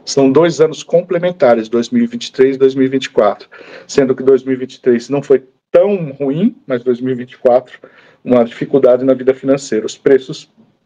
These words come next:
vão subir, sim, porque vai ter também saída de empresas do Brasil,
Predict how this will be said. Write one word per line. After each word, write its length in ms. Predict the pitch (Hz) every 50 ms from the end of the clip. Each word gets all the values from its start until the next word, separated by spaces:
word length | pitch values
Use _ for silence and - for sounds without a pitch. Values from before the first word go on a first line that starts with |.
| _ _ _ _ _ -
vão 320 | 156 143 156 143 139 135
subir, 580 | 135 - - - - - 117 113 120 - - _ -
sim, 320 | - - - 120 101 - _ _ _ - - - - _ _ _ -
porque 240 | 135 123 - -
vai 180 | 117 117 127 120
ter 160 | - - 131
também 280 | 131 135 120 123 127 123
saída 420 | - - 147 123 117 120 120 131
de 120 | 127 135 151
empresas 520 | 143 139 - 135 127 131 127 127 135 127
do 100 | - 139
Brasil, 460 | 131 139 151 139 123 104 95 95 _